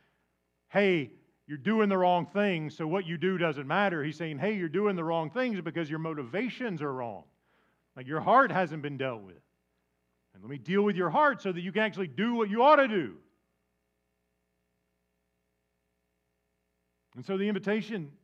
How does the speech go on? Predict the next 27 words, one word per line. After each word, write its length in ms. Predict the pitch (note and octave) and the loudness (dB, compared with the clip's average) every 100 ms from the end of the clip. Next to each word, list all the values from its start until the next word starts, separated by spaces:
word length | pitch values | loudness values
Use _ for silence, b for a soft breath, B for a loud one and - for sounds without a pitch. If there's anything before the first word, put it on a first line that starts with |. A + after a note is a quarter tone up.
| _ | _
is 260 | E3 D#3+ E3+ | -6 -4 -4
an 100 | E3+ | -6
invitation 640 | E3+ D#3+ F3+ F#3+ F#3 D#3 | -6 -6 -4 -4 -8 -10
to 140 | D3 D3+ | -8 -6
allow 240 | E3 D#3+ | -6 -6
Jesus 420 | D#3 F#3+ F#3 F3 | -8 -8 -8 -10
to 100 | F3+ | -12
radically 640 | C3 A2 C3 F3 G#3+ G#3+ G3+ | -14 -8 -4 -4 -4 -10 -12
reorient 580 | E3 F3+ D#3 D#3 D3 C#3+ D3 | -10 -8 -6 -6 -8 -10 -8
all 220 | D3 D#3 | -8 -6
of 80 | C3+ | -6
our 120 | C3 | -8
lives. 320 | A2+ A#2+ - _ _ _ _ _ _ _ _ _ _ _ _ _ _ _ _ _ _ _ _ _ _ _ _ _ _ _ _ _ _ _ _ _ _ _ _ _ _ - | -10 -12 -18 _ _ _ _ _ _ _ _ _ _ _ _ _ _ _ _ _ _ _ _ _ _ _ _ _ _ _ _ _ _ _ _ _ _ _ _ _ _ -20
Whatever 380 | F2+ F3+ G3+ G3 | -6 0 0 2
our 100 | F#3+ | 2
controlling 560 | F#3 F3 F#3 F3+ F3+ E3 | 0 -4 -4 -4 -4 -4
categories 560 | E3+ E3+ F3 F3+ F3 | -4 -4 -4 -6 -4
are, 140 | F3+ C#3+ | -4 -4
however 360 | D3+ D#3+ F3+ | -4 -4 -2
we 120 | G3 F#3 | -4 -4
think 240 | F#3 F3+ | -6 -6
of 80 | F3 | -6
ourselves, 440 | E3+ F3+ F3+ D#3 | -6 -6 -6 -6
however 360 | C#3+ E3 F3 F3 | -6 -6 -4 -4
our 80 | D#3 | -4
identity 440 | C3 D#3+ E3+ E3 | -6 -8 -6 -8
goes, 380 | C#3 D#3+ E3+ | -8 -8 -8